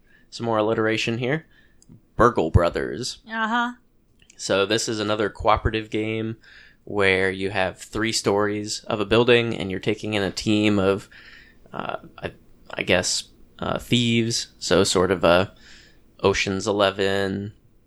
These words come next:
Speaker 1: James Bond, Mission Impossible kind of thing, where you're, uh, sneaking into the building and, uh, trying to evade the security guards, and you're, um, interacting with the, with the different things on your floor,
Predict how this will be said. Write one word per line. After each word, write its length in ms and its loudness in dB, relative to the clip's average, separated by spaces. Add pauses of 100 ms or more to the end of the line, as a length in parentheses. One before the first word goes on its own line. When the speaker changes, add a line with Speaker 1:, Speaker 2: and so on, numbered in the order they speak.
(440)
Speaker 1:
James 400 -2
Bond, 760 -2 (720)
Mission 280 -2
Impossible 540 -2
kind 240 -2
of 60 -8
thing, 300 -2
where 160 -4
you're, 360 -4 (600)
uh, 100 -12
sneaking 440 -2
into 160 -4
the 80 -2
building 640 0 (580)
and, 600 -10 (260)
uh, 220 -12
trying 200 0
to 100 0
evade 300 0
the 60 -8
security 480 -2
guards, 440 2
and 120 -4
you're, 260 -4 (640)
um, 200 -18
interacting 640 0
with 220 -8
the, 300 -4 (240)
with 160 -10
the 240 -4 (260)
different 240 -6
things 180 -2
on 140 2
your 100 -2
floor, 760 4